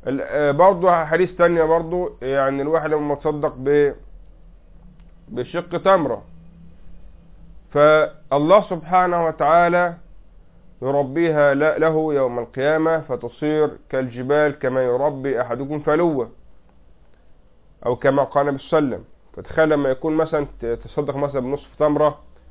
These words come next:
أو دلوقتي مثلًا بربع جنيه، آه، أو جنيه، دلوقتي مع جنيه ما عادش له قيمة دلوقتي،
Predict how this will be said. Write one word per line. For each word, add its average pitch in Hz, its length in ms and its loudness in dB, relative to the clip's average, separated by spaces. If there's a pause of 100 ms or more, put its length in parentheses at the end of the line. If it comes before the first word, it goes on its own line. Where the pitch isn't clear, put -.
(520)
أو 143 260 4
دلوقتي 135 460 2
مثلًا 139 280 0
بربع 127 320 2
جنيه، 139 320 2 (1120)
آه، 117 1000 0 (720)
أو 131 180 2
جنيه، 135 340 2 (320)
دلوقتي 170 400 0
مع 127 300 0
جنيه 123 220 -2
ما 147 120 0
عادش 151 220 -4
له 147 120 -4
قيمة 170 280 0
دلوقتي، 151 480 -2